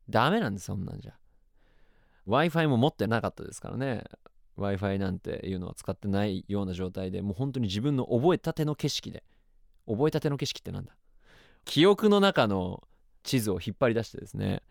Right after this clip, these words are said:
ここの景色はこうだったなとかっていうのを思い浮かべながら帰った思い出があります、スケボーで。あー、スケボーで帰って、いや、助けてもらってない。普通に自分で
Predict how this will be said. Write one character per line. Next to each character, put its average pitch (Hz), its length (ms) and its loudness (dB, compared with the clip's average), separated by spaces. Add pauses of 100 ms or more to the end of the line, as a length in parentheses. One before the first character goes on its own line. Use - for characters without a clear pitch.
(360)
こ - 100 -20
こ 104 140 -4
の 101 100 -2
景 101 140 -8
色 - 200 -12
は 110 120 -12
こ 104 180 -12
う 92 40 -8
だ - 60 -12
っ - 80 -18
た 95 100 -16
な 95 140 -14
と - 120 -16
か 107 100 -6
っ - 20 -16
て - 160 -6
い 113 80 0
う 113 40 -2
の 113 140 -2
を 156 280 4 (320)
思 123 260 2
い 123 40 4
浮 120 40 2
か 120 140 -2
べ 123 100 2
な 123 100 0
が 101 100 2
ら 98 60 -2
帰 - 220 -4
っ 110 140 4 (540)
た 98 120 2
思 101 200 4
い 104 40 2
出 107 80 2
が 101 60 2
あ 101 40 2
り 101 60 2
ま 104 120 2
す、 - 100 -12
ス - 80 -14
ケ 95 80 0
ボ 90 160 -2
ー - 20 -4
で。 90 160 -4 (720)
あ - 40 -2
ー、 143 460 6
ス - 120 -2
ケ 185 100 6
ボ 185 280 8
ー - 20 6
で 180 160 4
帰 156 360 6
っ - 40 -16 (240)
て、 117 240 2
い - 20 -4
や、 165 160 2 (180)
助 - 180 -2
け 202 60 -2
て 160 60 -2
も 120 80 0
ら 107 80 2
っ - 20 -12
て 117 120 -4
な 104 260 2
い。 - 120 -12
普 - 100 -20
通 123 140 -8
に 117 80 -4
自 104 140 -4
分 107 200 -2
で 98 340 0